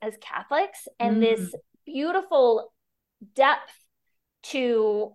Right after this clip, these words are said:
Speaker 1: to the Catholic faith, and how it really, um, it really is set up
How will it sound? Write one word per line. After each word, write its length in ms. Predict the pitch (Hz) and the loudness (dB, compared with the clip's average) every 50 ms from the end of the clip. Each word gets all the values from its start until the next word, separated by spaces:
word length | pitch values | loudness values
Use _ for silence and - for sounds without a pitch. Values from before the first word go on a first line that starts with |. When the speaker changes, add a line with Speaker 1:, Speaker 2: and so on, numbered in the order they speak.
| _ 240 - | _ -20 -10
Speaker 1:
to 120 | - - 330 | -8 -6 -6
the 80 | 311 | -6
Catholic 340 | 320 - - 214 214 214 - | -2 -2 -2 -2 -2 -4 -8
faith, 260 | - 320 415 453 381 - - - | -2 0 0 0 0 -2 -4 -6
and 140 | 277 277 269 | -6 -4 -4
how 340 | - 262 254 254 254 247 - | -2 0 2 4 4 4 6
it 140 | 269 269 - - | 4 4 4 2
really, 640 | 233 254 247 240 247 247 247 247 240 240 247 240 - _ _ _ _ _ _ _ _ _ - | 0 2 2 2 2 2 0 -2 -4 -6 -6 -8 -10 _ _ _ _ _ _ _ _ _ -2
um, 360 | 247 254 233 220 208 196 202 - - _ _ _ _ _ _ _ - | 0 0 0 0 -2 -4 -6 -10 -14 _ _ _ _ _ _ _ -2
it 160 | 262 240 247 | -2 0 4
really 320 | 254 269 269 277 269 240 214 | 4 4 4 4 2 0 0
is 140 | 226 233 233 - - - | -2 -2 -4 -8 -6 0
set 220 | - 294 143 - - - - - | 2 2 2 2 0 -4 0 4
up 380 | 277 247 - - 381 - - | 4 6 6 6 4 2 0